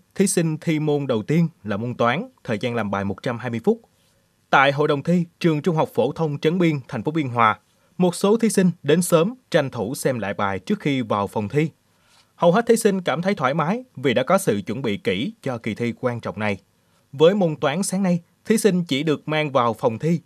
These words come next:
thẻ dự thi, căn cước công dân, bút viết, máy tính cầm tay, trong danh mục máy tính được phép mang vào phòng thi. Tất cả các thiết bị, đồ dùng khác phải để bên ngoài. Để đảm bảo an toàn và kỳ thi diễn ra nghiêm túc, giám thị một lần nữa quán triệt quy chế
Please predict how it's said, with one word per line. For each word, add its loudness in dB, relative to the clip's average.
thẻ -2
dự -6
thi, -2
căn -4
cước -2
công 0
dân, -2
bút 0
viết, 2
máy -2
tính -4
cầm 0
tay, 0
trong 0
danh -4
mục -6
máy -2
tính -4
được -6
phép -2
mang -4
vào -2
phòng -4
thi. -4
Tất 0
cả 0
các 0
thiết -2
bị, 0
đồ 0
dùng -4
khác -4
phải -2
để -2
bên -4
ngoài. 0
Để 2
đảm 2
bảo 2
an -4
toàn 0
và 4
kỳ -4
thi 0
diễn -4
ra -6
nghiêm -4
túc, 0
giám 0
thị -2
một -6
lần -2
nữa 0
quán 2
triệt -4
quy -2
chế 0